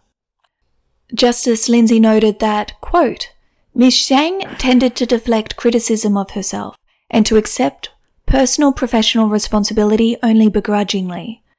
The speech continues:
by attributing documents to a junior solicitor or a clerk working under her supervision." End quote. She also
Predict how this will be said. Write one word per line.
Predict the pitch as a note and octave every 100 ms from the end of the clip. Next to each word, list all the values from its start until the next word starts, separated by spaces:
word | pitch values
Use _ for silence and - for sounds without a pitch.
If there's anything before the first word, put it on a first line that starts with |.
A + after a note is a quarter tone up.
| _ _ -
by | A3+
attributing | G#3+ - B3 B3+ B3+ A3+
documents | A3 A3 C#4+ F#4+ -
to | A3+
a |
junior | G3 A3 A#3 B3+
solicitor | B3 A#3 G#3 G#3+ G#3+ G#3
or | G#3 G3+
a | G3
clerk | - B3 A3 - -
working | G#3 - G3+
under | G3+ G3
her | G3+ G3
supervision." | - F#3+ F#3+ G3+ F#3+ G3+ F3+ - _ _ _ _ _ _ _ _
End | - G3+
quote. | - - - - _ _ _ _ _ _ _ _ _ _ _ _ _ _ -
She | - C#4+ C#4
also | D4 G#4+